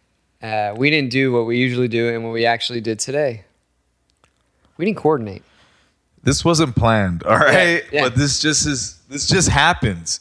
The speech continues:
Speaker 1: Right.
Speaker 2: Um, we have the tendency to, well, I mean, when great minds tend to think alike.
Speaker 1: Mm-hmm.
Speaker 2: So
Speaker 1: We have
Speaker 2: we
Speaker 1: similar wardrobe.
Speaker 2: Yeah, and this,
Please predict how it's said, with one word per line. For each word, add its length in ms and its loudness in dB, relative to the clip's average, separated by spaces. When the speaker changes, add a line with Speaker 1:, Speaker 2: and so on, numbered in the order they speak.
Speaker 1:
Right. 340 0
Speaker 2:
Um, 640 2
we 640 2
have 380 2
the 100 2
tendency 720 -2
to, 540 0
well, 120 4
I 40 2
mean, 180 -4
when 160 -4
great 240 0
minds 480 -2
tend 220 0
to 60 -6
think 220 -6
alike. 380 -6
Speaker 1:
Mm-hmm. 300 -14
Speaker 2:
So 480 0
Speaker 1:
We 60 -8
have 120 -4
Speaker 2:
we 180 2
Speaker 1:
similar 180 0
wardrobe. 520 -4
Speaker 2:
Yeah, 680 2
and 140 2
this, 180 -2